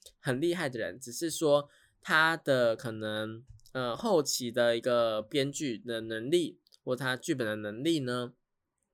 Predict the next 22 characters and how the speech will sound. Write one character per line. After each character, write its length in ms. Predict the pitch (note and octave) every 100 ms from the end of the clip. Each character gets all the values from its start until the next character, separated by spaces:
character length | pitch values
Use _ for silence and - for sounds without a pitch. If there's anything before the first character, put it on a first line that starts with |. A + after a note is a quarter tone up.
| _ _ _ _ - - - - -
受 320 | - A3+ D#3+
限 340 | - F#3+ C3+
于 220 | A2 G#2 G#2
动 280 | - C#3+
画 280 | B2+ D3 A2+
的 280 | G#2+ G2+ F#2+
一 80 | G#2+
个 200 | G#2 F2+
篇 320 | - A#2+ A#2
数， 360 | B2 C3+ G#2 - _ _
所 140 | - F3+
以 20 |
我 80 | C3+
觉 120 | B2
得 60 | B2
他 260 | C#3 C3+ C3 -
乖 160 | C#3+ C#3
乖 180 | D3
去 140 | A#2+ B2
做 240 | - A#2+
游 160 | F2+ G2+
戏 300 | - G#2